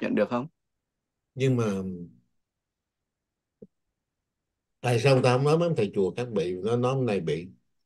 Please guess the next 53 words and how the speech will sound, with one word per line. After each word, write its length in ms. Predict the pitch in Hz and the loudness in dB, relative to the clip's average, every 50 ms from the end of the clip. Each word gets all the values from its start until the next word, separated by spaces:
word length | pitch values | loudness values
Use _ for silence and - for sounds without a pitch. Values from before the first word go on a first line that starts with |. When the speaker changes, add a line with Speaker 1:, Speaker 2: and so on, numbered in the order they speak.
| _ _ _ _ _ _ _ _ _ _ | _ _ _ _ _ _ _ _ _ _
Speaker 1:
<laughs> 1500 | - - - - 113 - - - 117 - - - - - - - - - - - _ _ - - - _ - - - _ _ _ _ _ _ _ _ - - - - - - - - - _ - - - - _ _ _ _ _ _ _ _ _ _ _ _ _ _ _ _ _ _ _ _ _ _ _ _ | -18 -14 -10 -10 -10 -8 -6 -6 -6 -6 -6 -10 -16 -16 -16 -16 -14 -14 -14 -14 _ _ -10 -10 -10 _ -14 -14 -14 _ _ _ _ _ _ _ _ -12 -12 -12 -10 -10 -12 -12 -12 -14 _ -16 -18 -18 -18 _ _ _ _ _ _ _ _ _ _ _ _ _ _ _ _ _ _ _ _ _ _ _ _
À, 360 | - 95 90 87 87 85 - - - | -12 -10 -10 -8 -10 -10 -14 -10 -6
anh 180 | - 98 101 | -4 -4 0
có 160 | - 101 101 | 2 2 2
cái 140 | 98 110 104 - | 2 0 -4 -2
câu 120 | 107 92 | -2 0
hỏi 140 | 87 90 90 - | 0 0 -2 -2
cũng 120 | - 110 107 | -4 -4 -2
hay, 280 | 110 113 110 113 113 110 | 2 4 4 4 4 4
tại 140 | - - 87 | 2 0 0
sao 160 | - 110 104 | 2 2 2
những 180 | 101 92 92 90 | 2 2 0 0
chùa 140 | - 95 85 | 0 0 2
khác 220 | - 120 127 127 | 4 4 4 4
thì 60 | 120 107 | 2 0
không 200 | - 113 101 95 | 0 0 0 2
bị 220 | 95 92 87 90 | 2 2 2 0
thưa 160 | - - 110 98 | 2 4 4 4
kiện 200 | 92 95 82 92 | 4 2 -2 0
vậy, 180 | 101 98 90 85 | 0 -2 -2 -2
chùa 140 | - 98 90 | -2 -4 -4
mình 180 | 85 87 90 85 | -2 -2 -2 -2
thua 200 | - - 101 92 | 0 0 0 0
hả? 200 | 82 82 82 - - _ _ _ - - - - - | -2 -4 -8 -12 -14 _ _ _ -20 -18 -16 -14 -6
Speaker 2:
Tại 160 | - 120 113 | 0 2 6
Speaker 1:
Thì 60 | 110 | 8
Speaker 2:
sao 100 | 107 107 | 10 10
Speaker 1:
nhiều 40 | 104 | 10
Speaker 2:
khác 100 | 101 - | 10 10
Speaker 1:
khi 80 | 131 127 | 10 10
nó 100 | 135 131 | 10 8
Speaker 2:
không? 40 | 123 | 8
Speaker 1:
thấy, 140 | 127 143 147 160 185 - - _ _ _ _ _ _ _ _ _ _ _ _ _ _ _ _ | 8 6 6 4 2 -2 -6 _ _ _ _ _ _ _ _ _ _ _ _ _ _ _ _
nhiều 120 | - 110 104 | 4 6 8
khi 140 | - 135 | 8 6
thấy 200 | 120 - 127 135 135 | 8 8 8 8 8
chùa 180 | - 113 110 | 8 8 8
này 140 | 107 107 107 | 8 8 6
nó 100 | 113 131 | 4 4
có 260 | - - 131 139 143 - | 4 6 4 4 4 4
cơ 160 | - 123 123 117 | 2 2 2 4
sở, 160 | - 92 92 | 2 0 0
có 140 | - 139 139 | 2 0 -2
tiền 280 | 135 - 117 107 104 101 | 0 -2 -2 -2 0 0
bạc 140 | 98 95 - | 0 0 0
người 100 | 113 107 | -2 -4
ta 100 | 101 117 | -4 -2
mới 120 | 117 127 131 | -2 -2 0
làm 240 | 113 104 101 101 104 | -2 -2 -2 -2 -4
điều 120 | 101 98 | -4 -4
đó 120 | 110 131 135 123 | -4 -4 -4 -4
thì 60 | 104 95 - | -6 -6 -6
sao? 160 | 113 113 113 | -8 -8 -10